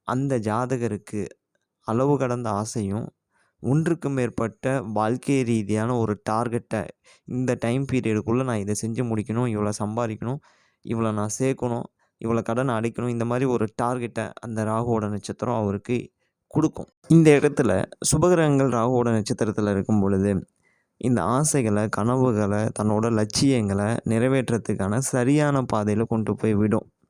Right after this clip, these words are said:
இதுதான் இதுல இருக்கக்கூடிய மிகப்பெரிய சூட்சமம். நேர் வழியில, எல்லாரும் அங்கீகரிக்கக்கூடிய வழியில, தன்னோட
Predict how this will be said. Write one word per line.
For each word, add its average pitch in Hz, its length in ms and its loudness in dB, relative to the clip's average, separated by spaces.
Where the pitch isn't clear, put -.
இதுதான் 123 380 2
இதுல 107 320 2
இருக்கக்கூடிய 117 540 0
மிகப்பெரிய 113 540 2
சூட்சமம். 110 440 -2
நேர் 143 460 2
வழியில, 104 520 -2
எல்லாரும் 135 540 2
அங்கீகரிக்கக்கூடிய 120 1040 -4
வழியில, 113 540 -2
தன்னோட 123 460 0